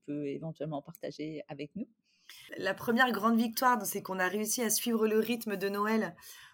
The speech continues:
Speaker 2: pour livrer, euh, bah, les Cultura, les Intermarchés, les Bio and Co, nos magasins, parce qu'on avait quand même deux magasins, euh, sur le mois de novembre et décembre, sept Intermarchés, trois Cultura.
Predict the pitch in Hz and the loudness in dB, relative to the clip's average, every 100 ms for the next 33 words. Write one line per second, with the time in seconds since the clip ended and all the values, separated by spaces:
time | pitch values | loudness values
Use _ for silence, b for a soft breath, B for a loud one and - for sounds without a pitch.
0 | _ - 202 190 202 185 190 214 220 202 | _ 0 0 0 -4 -2 2 6 6 4
1 | 175 160 165 156 175 - 202 190 - 185 | 2 0 -2 -2 -4 -6 -8 -6 -6 -2
2 | 190 196 196 190 185 185 185 175 175 - | 2 2 2 0 -2 -4 -4 -4 -4 -4
3 | - 196 196 185 170 185 185 180 214 196 | -4 -2 -2 -2 -4 -4 -6 -2 -2 -2
4 | 180 180 190 202 254 240 175 165 165 160 | -2 -2 0 0 -2 -2 -6 -4 -4 -4
5 | 165 226 208 196 202 208 214 - _ _ | 0 2 0 -2 -2 -4 -6 -12 _ _
6 | _ B B _ 180 175 175 - 170 170 | _ B B _ -6 -4 -4 -4 -4 -2
7 | 165 170 170 170 165 160 175 - 262 269 | -2 -2 -2 -2 -2 -4 -4 -2 -2 -2
8 | 254 240 - 208 180 180 175 147 - 226 | -2 -4 -4 -4 -6 -6 -4 -4 -4 -4
9 | 226 - 185 - 185 - 185 208 | -4 -6 -12 -14 -12 -10 -4 -4